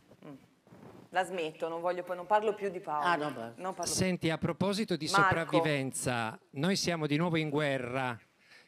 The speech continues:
Speaker 3: Non credo che tu ti saresti aspettata di ritrovarti in guerra, ma tu hai avuto, forse possiamo
Speaker 2: Mm.
Speaker 3: dirlo, il privilegio, perché è comunque un'esperienza,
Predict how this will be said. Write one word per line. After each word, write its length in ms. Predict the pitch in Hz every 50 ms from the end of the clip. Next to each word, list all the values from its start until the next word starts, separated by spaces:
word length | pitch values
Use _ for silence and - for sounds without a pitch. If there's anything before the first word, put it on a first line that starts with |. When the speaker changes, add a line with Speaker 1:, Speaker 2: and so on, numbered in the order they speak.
| _
Speaker 3:
Non 240 | - 127 147 170 165
credo 420 | - - 180 180 185 185 156 175 160
che 140 | - 147
tu 160 | - - 151 151
ti 140 | - 151
saresti 480 | - - 135 127 139 151 123 - - 139
aspettata 720 | 131 - - - 135 - _ - 143 135 127 123 - 135
di 120 | 123 120 123
ritrovarti 680 | 120 127 120 - 135 127 123 127 131 127 - - 143
in 100 | 127 127
guerra, 460 | 123 127 131 127 120 117 104 104 113 120
ma 160 | 135 170 196
tu 420 | - - 175 165 170 185 196 - -
hai 200 | - 139 143 156
avuto, 640 | 170 160 139 131 127 127 - - 156 147 151 160 - _ - - _ - - _ _ _ _ _ - - - - _ _
forse 480 | _ - - 320 320 - - - 165 139
possiamo 440 | - - 160 151 - 190 185 175 190
Speaker 2:
Mm. 20 |
Speaker 3:
dirlo, 240 | 180 202 190 165 151
il 100 | 147 139
privilegio, 600 | - - 170 170 165 170 160 170 160 143 - 127 127
perché 300 | - 139 127 - - 151
è 60 | 147
comunque 480 | - - 147 156 175 208 220 - - 131
un'esperienza, 1160 | 120 117 117 - - - 131 120 120 120 117 110 107 104 107 - - - 107 107 104 104